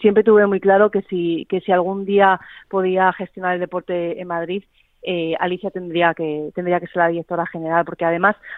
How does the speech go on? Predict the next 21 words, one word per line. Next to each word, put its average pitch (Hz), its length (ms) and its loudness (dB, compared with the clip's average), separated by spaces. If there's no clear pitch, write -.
has, 208 180 -2
has 220 200 0
trabajado 220 520 -2
dentro 180 220 -10
del 175 100 -4
ayuntamiento, 170 460 -12
conoce 190 520 -4
cómo 196 260 -2
funciona 185 380 -4
el 175 60 0
deporte 175 320 -4
del 170 120 2
ayuntamiento, 165 640 -4
lo 214 120 -4
conocía, 214 500 -2
eh, 175 380 2
además 190 320 2
tiene 208 180 -2
esa 208 160 -2
visión 202 260 -2
también 190 460 0